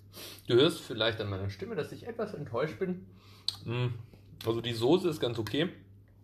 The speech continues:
Boah, aber dieses Erbsenprotein-Ding, nee, das ist weit weg von Fleisch. Mm, ist auch allein, passt nicht. Mm,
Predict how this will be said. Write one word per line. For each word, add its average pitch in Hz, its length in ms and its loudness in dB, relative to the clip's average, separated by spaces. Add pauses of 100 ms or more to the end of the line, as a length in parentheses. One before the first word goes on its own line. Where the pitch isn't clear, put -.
(360)
Boah, 101 440 2
aber 98 160 0
dieses 107 260 -2
Erbsenprotein-Ding, 120 1040 -2 (840)
nee, 101 360 2
das 101 220 2
ist 98 80 -4
weit 90 240 2
weg 90 160 -4
von 85 160 -10
Fleisch. 80 300 -8 (400)
Mm, 110 360 -4 (120)
ist 101 140 0
auch 104 120 2
allein, 113 580 4 (680)
passt - 260 0
nicht. 123 220 -6 (840)
Mm, 101 280 2